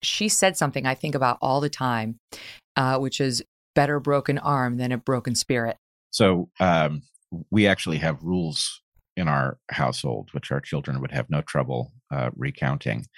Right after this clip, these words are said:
Speaker 2: which are, you're allowed to break your arm or your leg. You're not allowed to damage your eyes, your skull, your neck, or your back.
Speaker 1: <laughs>
Speaker 2: And the-, these aren't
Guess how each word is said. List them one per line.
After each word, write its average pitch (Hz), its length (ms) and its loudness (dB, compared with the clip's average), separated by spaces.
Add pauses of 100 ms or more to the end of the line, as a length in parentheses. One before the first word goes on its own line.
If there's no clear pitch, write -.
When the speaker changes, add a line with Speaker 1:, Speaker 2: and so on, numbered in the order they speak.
(540)
Speaker 2:
which 80 240 0
are, 71 380 2
you're 85 160 2
allowed 82 300 6
to 90 60 -4
break 76 300 0 (340)
your 73 360 2
arm 71 300 2
or 73 40 0
your 71 180 -2
leg. 69 380 0
You're 69 80 -2
not 69 160 0
allowed 65 240 -2
to - 60 -10
damage 64 500 -2
your 67 240 -2
eyes, 76 640 0
your - 260 -6
skull, 67 840 0
your 67 260 -2
neck, 67 360 -2 (180)
or 67 180 -4
your 62 180 -6
back. - 300 0 (140)
Speaker 1:
<laughs> - 100 -12 (280)
Speaker 2:
And 76 140 0
the-, - 220 4
these 95 180 4
aren't 101 220 6